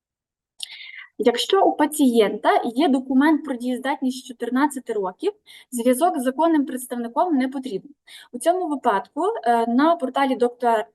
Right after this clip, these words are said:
доктор Алекс є можливість додати документ про набуття дієздатності і, е, підтвердити її, наклавши підпис. Після цього, м, всі зв'язки з законним представником та метод автентифікації розривається,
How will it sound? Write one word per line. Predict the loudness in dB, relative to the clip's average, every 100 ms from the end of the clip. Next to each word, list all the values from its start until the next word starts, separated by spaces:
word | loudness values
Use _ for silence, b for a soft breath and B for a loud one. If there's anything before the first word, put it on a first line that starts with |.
| -4
доктор | -4 -2 -2
Алекс | -2 -6 -10
є | -6 -2 -2
можливість | -2 -2 -6 -4
додати | -2 -2 -2 -4
документ | -8 -4 -2 2 0 -2 -6
про | -8 -2 -2 -2
набуття | -6 -6 -4 -2 -2
дієздатності | -4 -10 -8 -8 -6 -8 -8 -12 -12 B B B _
і, | 6
е, | 6 6 4 2
підтвердити | 0 2 4 4 2 0
її, | 2 2
наклавши | 2 2 2 0 -8
підпис. | -8 -12 -18 -10
Після | -8 -2 0
цього, | 4 4 6 6 4
м, | 2 4 2
всі | -4 -10 -2 -2 -2
зв'язки | -2 -2 -4 -2 2 2
з | 2
законним | 0 2 0 0
представником | -4 -2 -2 -4 2 4 4 0
та | 0
метод | 0 -4 -12
автентифікації | -14 -10 -8 -4 0 2 2 0 -6 -4
розривається, | -2 -2 -2 -2 -2 0 -2 -2